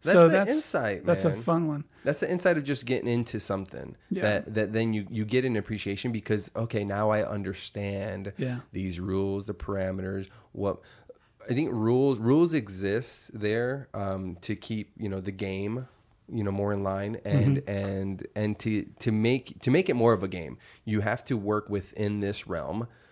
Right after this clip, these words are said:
Speaker 1: to be good instead of like, well, like, <laughs> like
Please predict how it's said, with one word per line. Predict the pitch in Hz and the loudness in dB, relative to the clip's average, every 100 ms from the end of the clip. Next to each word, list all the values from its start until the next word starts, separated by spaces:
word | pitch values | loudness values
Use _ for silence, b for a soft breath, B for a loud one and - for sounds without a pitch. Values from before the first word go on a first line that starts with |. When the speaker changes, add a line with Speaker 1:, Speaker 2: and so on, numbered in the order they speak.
| b - | b -10
Speaker 1:
to | |
be | 98 90 95 90 - | -8 -6 -4 -4 -4
good | 98 78 71 - b b | -4 -4 -8 -16 b b
instead | 101 - 101 98 | -6 -2 -2 -2
of | 92 | -4
like, | 98 95 - b b b b | -4 -6 -10 b b b b
well, | 120 | 0
like, | 117 - | 0 0
<laughs> | 113 - 127 - - | -2 0 -2 -2 -4
like | 107 101 | -2 -2